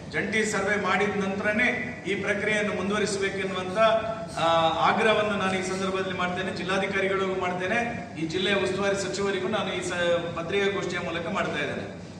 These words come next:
ಅದರ ಜೊತೆಯಲ್ಲಿ ನಿಟ್ಲೆಯಲ್ಲಿ ಇರ್ತಕ್ಕಂಥ ಸರ್ವೆ ನಂಬರ್ ಮುನ್ನೂರ ಒಂಬತ್ತನ್ನು ಸರ್ವೆ ಮಾಡಬೇಕೆನ್ನುವಂತ, ಆ, ಜಂಟಿ ಸರ್ವೆ, ಶಾಸಕರ ನೇತೃತ್ವದಲ್ಲಿ ಜಂಟಿ ಸರ್ವೆ ಮಾಡಬೇಕೆನ್ನುವಂತ ಆದೇಶವನ್ನು ಏನು,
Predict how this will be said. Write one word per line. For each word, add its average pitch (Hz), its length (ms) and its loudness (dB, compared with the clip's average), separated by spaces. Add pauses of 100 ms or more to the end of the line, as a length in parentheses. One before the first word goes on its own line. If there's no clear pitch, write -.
(140)
ಅದರ 214 120 0
ಜೊತೆಯಲ್ಲಿ 214 600 2
ನಿಟ್ಲೆಯಲ್ಲಿ 220 460 2
ಇರ್ತಕ್ಕಂಥ 202 480 0 (1500)
ಸರ್ವೆ 180 220 2
ನಂಬರ್ 214 360 2
ಮುನ್ನೂರ 214 380 0 (100)
ಒಂಬತ್ತನ್ನು 208 1200 0 (300)
ಸರ್ವೆ 226 320 4
ಮಾಡಬೇಕೆನ್ನುವಂತ, 208 840 2 (920)
ಆ, 165 220 6 (240)
ಜಂಟಿ 226 320 0
ಸರ್ವೆ, 190 320 2
ಶಾಸಕರ 190 380 0
ನೇತೃತ್ವದಲ್ಲಿ 196 640 -2
ಜಂಟಿ 185 280 -2
ಸರ್ವೆ 196 300 -2
ಮಾಡಬೇಕೆನ್ನುವಂತ 185 720 -2 (640)
ಆದೇಶವನ್ನು 196 600 2
ಏನು, 190 300 0